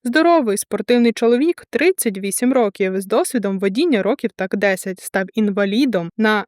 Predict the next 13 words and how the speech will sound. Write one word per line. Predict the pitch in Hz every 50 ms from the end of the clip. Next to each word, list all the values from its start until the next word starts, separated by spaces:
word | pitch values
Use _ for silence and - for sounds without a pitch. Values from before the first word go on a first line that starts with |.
| _
найближчі | - 220 202 196 185 208 214 294 359 - - 208
пару | 180 - 180 175 190 208 233
років, | 233 247 196 180 - - - 180 180 _ -
якщо | - 302 - - - 330
не | 247 220 208
назавжди. | 220 247 277 247 226 185 175 190 180 - - 185 185 208 -
І | 269 277
велике | 320 349 392 370 - 320
везіння, | 254 269 277 269 359 403 381 302 220 -
що | - - - 226
він | 220 262 262
взагалі | 233 - - 269 240 254 285 254 254 226
вижив. | 196 196 233 240 214 175 175 175 180